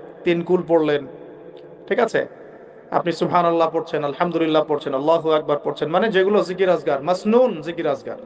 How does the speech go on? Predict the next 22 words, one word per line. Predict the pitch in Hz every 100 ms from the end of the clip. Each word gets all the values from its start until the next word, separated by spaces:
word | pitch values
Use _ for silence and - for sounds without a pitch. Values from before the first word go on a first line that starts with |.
| - - - -
যেগুলো | 165 185 233 233
অথেন্টিক, | - - 226 214 170
প্রমা-, | - 214
প্রয়োজনে | 214 240 240 262
বসে | 240 233 240
কোরআন | 240 233 240
তেলাওয়াতও | 233 233 233 240
করলেন, | 220 208 208 202
কিছুক্ষণ | 214 220 220
আল্লাহর | 196 196
কাছে | 196 202
দোয়া | 185 190
করলেন, | 185 185 175 170 - - -
এভাবেও | 214 214 240
হতে | 208 185
পারে। | 139 110 - - - - - - - - - - - - - - -
এভাবে | 180 202 214 269
করার | 220 214 220
পর | 220 214 175 - - - - -
সূর্য | - 240 254 269
উঠে | 262 214 226
গেল, | 170